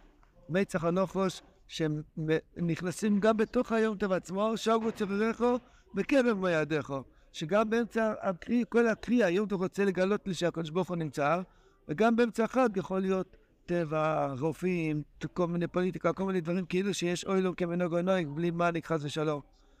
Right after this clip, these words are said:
אז בשביל זה צריכים צדוקה. פעם ראשונה, פעם, עוד פעם, צריכים לתת צדוקה ועוד צדוקה, כדי שה-, ה-,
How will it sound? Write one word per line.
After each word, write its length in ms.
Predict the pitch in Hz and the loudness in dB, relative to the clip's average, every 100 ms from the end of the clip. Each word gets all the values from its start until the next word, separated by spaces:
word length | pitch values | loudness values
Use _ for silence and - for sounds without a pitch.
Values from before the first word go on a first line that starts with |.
| _ _ - | _ _ -2
אז 180 | 170 - | -2 -2
בשביל 300 | 165 160 180 | -6 -4 0
זה 120 | 220 | 2
צריכים 320 | 240 196 208 185 | 4 2 -2 0
צדוקה. 360 | 151 214 - 110 _ _ _ _ - - 143 | 2 2 2 -8 _ _ _ _ -20 -20 -4
פעם 220 | - 180 | 2 2
ראשונה, 460 | 156 135 190 214 202 | 2 -2 0 2 2
פעם, 260 | - 165 - | 0 -2 0
עוד 180 | 220 | -2
פעם, 300 | - 208 190 | 0 4 4
צריכים 160 | 170 175 | 2 -4
לתת 260 | 160 208 175 | -2 0 -2
צדוקה 360 | 147 202 180 | -2 -2 -2
ועוד 160 | 165 202 | -2 -2
צדוקה, 300 | 165 202 208 | -4 -4 -2
כדי 360 | 175 180 220 226 - - - | 0 2 2 0 -6 -20 -20
שה-, 400 | - 160 156 151 139 - | -6 -2 0 -2 -4 -8
ה-, 200 | 147 | -8